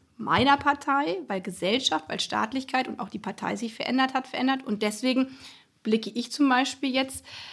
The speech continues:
meine erste Demonstration war Anti-Pershing-Raketen, habe ich nicht bewusst entschieden. Da haben meine Eltern mich mitgenommen, auch wieder mit Blick auf politische Entscheidung damals einer Bundesregierung.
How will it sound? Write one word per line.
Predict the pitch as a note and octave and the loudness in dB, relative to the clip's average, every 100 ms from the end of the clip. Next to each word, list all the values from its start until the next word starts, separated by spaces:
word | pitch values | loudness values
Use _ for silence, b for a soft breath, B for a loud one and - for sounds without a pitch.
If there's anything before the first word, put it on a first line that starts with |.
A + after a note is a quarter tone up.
| B B B B B _ | B B B B B _
meine | A3 G#3+ G#3+ | 4 6 8
erste | A#3+ B3+ | 6 6
Demonstration | B3+ B3+ B3+ - A3+ - A#3+ B3 B3 | 2 4 4 4 0 2 2 4 6
war | - | 6
Anti-Pershing-Raketen, | A#3+ A3 - A#3 D4 C4+ B3+ B3+ C#4 B3 | 4 2 0 0 2 4 2 0 0 0
habe | G#3+ | -2
ich | G#3 | -4
nicht | G#3 | -6
bewusst | G3+ G#3 - | -4 -6 -4
entschieden. | F#3 - B3+ D#4 C4+ | -2 2 4 6 4
Da | |
haben | G#3+ | 2
meine | G3 G3 | 2 2
Eltern | G3+ G3+ F#3+ | 0 0 0
mich | F#3+ - - _ - | -2 -6 -16 _ 2
mitgenommen, | G#3+ A3 A3 C4+ B3+ B3+ D4 - | 6 6 6 4 4 6 4 4
auch | F3+ A3+ - | 6 6 4
wieder | C4 C4+ C#4+ | 2 2 2
mit | D4 A3 | 2 0
Blick | G#3+ G#3 G#3 | -2 0 2
auf | F3+ G3+ - _ | 2 0 -6 _
politische | - G#3+ B3 C4+ C4 C4+ B3+ C4 - _ - | 0 4 4 4 2 4 4 2 -6 _ -6
Entscheidung | F#3+ A3 G#3+ B3+ C4 | -4 0 2 4 4
damals | - F#3+ G3 G3+ | 4 4 2 0
einer | G3+ G3 | -2 -2
Bundesregierung. | G3 C4 C#4+ - C#4 C#4+ C#4 D#4 | -2 -2 -2 -4 -6 -6 -2 -2